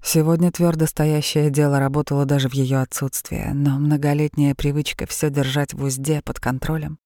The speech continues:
не давала до сих пор ей расслабиться. Валерия Сергеевна вспомнила, что где-то в шкафу на верхней полке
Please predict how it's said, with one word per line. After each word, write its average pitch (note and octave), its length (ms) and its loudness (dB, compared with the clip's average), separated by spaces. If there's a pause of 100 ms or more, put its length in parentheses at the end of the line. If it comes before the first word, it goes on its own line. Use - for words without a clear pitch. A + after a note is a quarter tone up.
(880)
не D#3+ 160 4
давала C#3+ 420 0
до C3+ 80 -6
сих - 260 -10
пор B2+ 220 -6
ей B2 180 -8
расслабиться. - 880 -10 (1400)
Валерия E3+ 480 2
Сергеевна D#3+ 640 2
вспомнила, D#3 640 0
что - 160 -6
где-то D3+ 320 -2
в - 80 -10
шкафу - 560 -4
на E3 160 4
верхней D3+ 500 -2
полке E3 540 -2